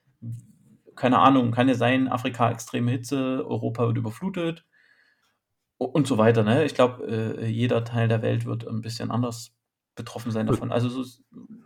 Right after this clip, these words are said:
Speaker 1: find ich
Speaker 2: Kommen wir jetzt auch wieder mit dem Thema, äh, Modell und Wirklichkeit. Das
Speaker 1: Äh,
Speaker 2: ist
Speaker 1: genau.
Speaker 2: auch recht interessant, weil, äh, ja,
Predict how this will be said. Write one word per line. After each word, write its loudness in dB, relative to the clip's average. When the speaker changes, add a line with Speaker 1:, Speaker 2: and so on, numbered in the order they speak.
Speaker 1:
find -14
ich -12
Speaker 2:
Kommen 4
wir 2
jetzt 0
auch 2
wieder 4
mit 4
dem 0
Thema, 2
äh, -4
Modell 2
und -4
Wirklichkeit. -6
Das -8
Speaker 1:
Äh, 2
Speaker 2:
ist 0
Speaker 1:
genau. 4
Speaker 2:
auch -4
recht -2
interessant, -2
weil, -2
äh, -4
ja, -10